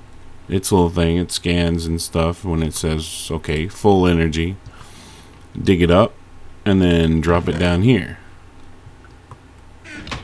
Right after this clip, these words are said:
Then it will pull a empty one from up here and place it down, and then check for it to be full. So I still gotta code some more stuff in here.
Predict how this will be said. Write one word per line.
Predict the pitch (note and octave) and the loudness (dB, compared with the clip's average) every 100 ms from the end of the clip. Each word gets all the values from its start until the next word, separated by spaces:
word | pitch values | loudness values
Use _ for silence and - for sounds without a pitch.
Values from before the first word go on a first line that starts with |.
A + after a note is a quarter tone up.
| - - - - - - - - - - - | -16 -20 -20 -20 -20 -20 -16 -14 -12 -10 -6
Then | D#2+ F2+ F2 D#2+ E2 F#2 | -2 0 2 2 0 0
it | E2 D2+ | 0 -2
will | D#2 | -4
pull | - F#2+ F2+ E2+ | -2 2 2 2
a | E2 D#2 D2+ D2+ D2+ | 0 0 -2 -2 0
empty | A#2+ D#3+ - | 2 2 2
one | D#2 D#2 D#2+ G2 F#2+ - | -2 -2 -2 -4 -10 -14
from | - F2 | -2 0
up | E2+ - | 0 0
here | C#3+ C3 F2 A2 A2 - - - - - - - - - - - - | 2 2 2 -2 -8 -14 -20 -20 -20 -20 -20 -20 -20 -20 -20 -8 0
and | F#2+ F2 E2 | 2 2 2
place | F#2 F2 | 0 0
it | E2 | -2
down, | D#2 - - - - - - | -2 -2 -2 -12 -8 2 4
and | E2 | 4
then | E2+ D#2 | 2 2
check | D#2+ G2+ - | 0 -2 -2
for | - A2 | 0 2
it | C3+ | 2
to | D#2 | 0
be | C#2+ | -6
full. | C#2 C2 G1+ - - - - - - - - - - - - - - - - - - - - - - | -4 -6 -6 -10 -16 -18 -18 -16 -18 -18 -18 -18 -18 -18 -18 -12 -12 -10 -12 -14 -14 -16 -18 -18 -10
So | - F#2 E2+ D#2+ E2+ E2 - - - - | 2 6 6 6 2 -6 -16 -16 -12 -4
I | G#2+ | -2
still | - | 4
gotta | A#2 G#2 F#2 | 6 8 6
code | - G#2 G2 F2+ | 4 6 6 2
some | F#2 | 0
more | F2+ F2+ | 2 0
stuff | - F#2 F2+ | 0 0 0
in | F2 D#2+ | -2 -2
here. | F#2+ F#2 E2 D#2+ | 0 2 2 0